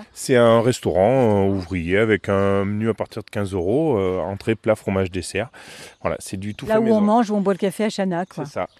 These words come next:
Speaker 1: c'est ça.
Speaker 2: Et les gens, ils s'émerveillent encore, quand même.
Speaker 1: Ah oui, oui, ils viennent, euh, pour être sous le tilleul, pour être, c'est un vrai, un, un, vraiment un arbre apaisant, en fait, le, cet arbre et ce, le tilleul en particulier. Euh, les gens, quand ils viennent, même pressés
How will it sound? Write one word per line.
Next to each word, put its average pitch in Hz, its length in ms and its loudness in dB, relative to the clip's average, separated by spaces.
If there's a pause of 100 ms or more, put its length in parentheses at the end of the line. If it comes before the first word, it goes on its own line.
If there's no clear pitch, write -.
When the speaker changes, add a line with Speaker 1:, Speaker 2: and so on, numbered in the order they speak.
(140)
Speaker 1:
c'est - 160 -4
ça. - 220 -4 (320)
Speaker 2:
Et 180 60 -14
les 180 140 0
gens, 190 240 -2
ils 208 120 2
s'émerveillent 185 520 0
encore, 233 460 -2
quand 208 100 0
même. 175 160 0
Speaker 1:
Ah 131 160 2
oui, 123 200 0
oui, 123 180 4
ils 117 60 2
viennent, 135 400 4
euh, 113 160 6 (160)
pour 151 240 4
être 139 120 4
sous - 120 -2
le 131 80 -2
tilleul, 139 440 6
pour 147 280 0
être, - 240 2
c'est - 160 2
un 131 100 6
vrai, 139 180 4
un, 196 60 4
un, 143 440 2 (100)
vraiment 196 440 0
un 147 120 -2
arbre 147 220 0
apaisant, 143 360 -2
en 139 60 -4
fait, - 280 -6
le, 104 300 0 (500)
cet - 460 -16
arbre 131 280 4
et 104 80 2
ce, - 180 -4
le 117 200 0
tilleul 123 320 0
en 107 100 -2
particulier. 110 560 -8 (440)
Euh, 104 720 4
les 127 180 -2
gens, 185 160 4
quand 156 200 -8
ils 131 80 -6
viennent, 170 220 0
même 180 240 2
pressés 180 580 0